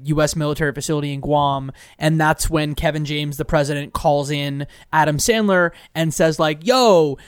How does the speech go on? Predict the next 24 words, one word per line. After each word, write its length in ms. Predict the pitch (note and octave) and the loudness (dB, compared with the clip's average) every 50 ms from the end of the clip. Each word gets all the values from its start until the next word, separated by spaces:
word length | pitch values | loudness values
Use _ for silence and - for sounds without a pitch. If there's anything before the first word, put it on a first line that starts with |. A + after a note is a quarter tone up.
| - _ | -18 _
you 160 | - F#3+ B3+ C#4 | -2 0 2 2
need 180 | B3+ A#3+ F#3+ | 2 2 2
to 180 | F#3 F3 D#3 C3+ - - - _ - - - E3+ | 2 2 0 -2 -6 -16 -20 _ -20 -20 -8 -2
tell 200 | - - F4 G4+ | 0 0 2 4
me 100 | G4+ G4+ | 4 4
what 160 | F#4 F#4 F#4 | 4 4 4
these 300 | - F4+ F#4+ F#4 F4 B3+ | 4 6 6 6 6 6
is. 300 | G#3 G3+ E3 D#3 D3 C#3+ - _ | 4 4 2 0 -2 -4 -8 _
Is 200 | - F#3+ G3 F3+ | 0 0 0 0
thi-, 260 | E3 D#3 F#3+ B3+ B3 - | 0 0 0 0 0 0
is 240 | - G3+ G#3+ F#3+ E3 | 0 0 0 2 2
this 220 | E3 B3+ C#4+ - | 0 0 0 2
video 380 | - E3+ G3 G3 B3 D4 D#4+ D#4 | 0 0 2 4 4 4 4 4
game?" 300 | C#4+ D#4+ E4 F4 G4 G#4 G#4+ - _ _ _ _ _ _ _ - | 2 2 2 2 0 0 -2 -4 _ _ _ _ _ _ _ 0
And 200 | E3+ F3 F3+ F3+ | 2 2 2 2
then 160 | F3+ F3 F3 | 2 0 0
that's 220 | F3 E3+ F3 F3 - | 2 2 2 2 2
how 160 | F#3 F3 E3+ | 2 4 4
Adam 220 | E3 E3 E3 E3 | 4 4 2 2
Sandler 360 | D#3+ - E3+ D#3 D#3 D#3+ D#3 D3+ | 0 0 0 0 0 -2 -4 -4
starts 300 | - D#3+ D3 C#3 - - | -4 -4 -6 -6 -8 -10
to 80 | E3 | -6
get, 260 | C#3+ D3+ D3 C#3+ - | -4 -4 -4 -4 -4
like, 340 | - D3+ C#3+ C#3 C#3 - - | -6 -6 -6 -6 -6 -8 -12